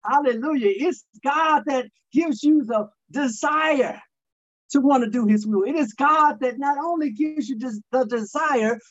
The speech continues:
but he enables you to complete the command that he gives you. God gives us both the will and the ability to do it. God's biddings are enablings. God never requires or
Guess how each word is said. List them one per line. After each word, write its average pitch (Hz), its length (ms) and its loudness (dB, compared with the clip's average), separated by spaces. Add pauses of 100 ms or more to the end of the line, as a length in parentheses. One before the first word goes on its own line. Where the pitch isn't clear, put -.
(100)
but 226 160 0
he 285 300 2
enables 339 800 0
you 269 400 -4 (380)
to 330 140 0
complete 302 680 0 (340)
the 262 120 2
command 330 640 0
that 302 160 0
he 302 260 -2
gives 294 520 -2
you. 359 340 0 (240)
God 320 440 0
gives 339 360 -2 (140)
us 311 260 -2
both 311 420 2
the 277 100 -4
will 302 600 2 (140)
and 302 240 -10
the 302 140 -4
ability 311 680 -8
to 254 140 -12
do 311 300 -6
it. 214 160 -6 (340)
God's 302 480 -2 (140)
biddings 320 580 -2
are 302 200 0
enablings. 294 800 -2
God 311 340 0
never 320 420 0
requires 311 720 -8
or 269 120 -4